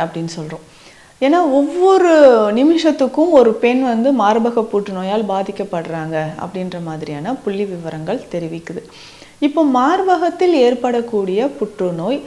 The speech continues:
இது வருவதற்கான காரணங்கள், இதை வராமல் தடுப்பதற்கு என்னென்ன வழிமுறைகள், இல்ல ஒருவேளை நமக்கு மார்பக புற்றுநோய் இருந்தால் சித்த மருத்துவத்தில் என்ன தீர்வுகள் எடுக்கலாம்? So, இதை பற்றி இந்த பதிவுல பார்க்கலாம்.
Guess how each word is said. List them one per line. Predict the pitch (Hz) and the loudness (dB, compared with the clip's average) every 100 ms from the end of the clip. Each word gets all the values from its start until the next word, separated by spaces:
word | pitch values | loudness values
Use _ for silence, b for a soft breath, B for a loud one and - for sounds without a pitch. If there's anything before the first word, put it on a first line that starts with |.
| B B B _ | B B B _
இது | 269 311 | 2 4
வருவதற்கான | 277 247 349 381 381 359 294 247 277 277 | 4 4 4 4 2 0 0 0 0 -2
காரணங்கள், | 220 214 269 262 226 196 277 - - - | -2 0 0 0 -2 0 -2 -4 -12 -4
இதை | 247 | -2
வராமல் | 202 196 226 359 403 392 | 0 -2 0 2 4 2
தடுப்பதற்கு | 294 247 254 240 220 214 | 4 2 4 2 0 0
என்னென்ன | 254 226 247 247 | -2 0 -2 -2
வழிமுறைகள், | 185 180 214 240 214 180 165 B B B B | -2 -2 -2 -2 -4 -4 -8 B B B B
இல்ல | 294 339 349 | 2 4 6
ஒருவேளை | 302 330 339 330 349 | 4 4 4 4 4
நமக்கு | 339 254 240 | 2 0 0
மார்பக | 220 233 294 302 294 | 0 0 2 2 0
புற்றுநோய் | 285 254 226 233 220 196 202 | -2 -4 -2 -2 -2 -4 0
இருந்தால் | 285 349 330 311 330 | 0 2 2 0 0
சித்த | 247 220 269 | -4 -2 -2
மருத்துவத்தில் | 233 208 214 220 202 240 214 | 0 -2 -4 -4 -4 -4 -4
என்ன | 190 220 | -4 -6
தீர்வுகள் | 233 233 240 226 226 208 | -6 -4 -4 -4 -4 -4
எடுக்கலாம்? | 175 170 175 165 160 B B B B | -4 -8 -8 -10 -10 B B B B
So, | 240 | -2
இதை | 247 254 | 2 2
பற்றி | 262 269 | 2 2
இந்த | 285 233 | 0 -2
பதிவுல | 190 190 220 208 | -2 -2 0 -2
பார்க்கலாம். | - 170 175 170 208 | -4 -8 -8 -8 -8